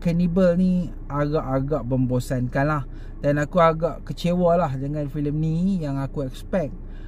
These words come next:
uh, bu-, boleh lah setanding dengan Freddy versus Jason apa. Dan bila aku tengok filem ni, aku pun faham lah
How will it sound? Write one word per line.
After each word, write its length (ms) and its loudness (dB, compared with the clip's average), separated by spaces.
uh, 240 -2
bu-, 400 -2
boleh 400 0
lah 160 2
setanding 560 -2
dengan 260 0
Freddy 380 -2
versus 240 -4
Jason 560 -2
apa. 160 -6
Dan 320 0
bila 160 0
aku 80 -10
tengok 320 -6
filem 160 -2
ni, 160 -2
aku 160 -10
pun 160 -12
faham 320 -6
lah 80 -4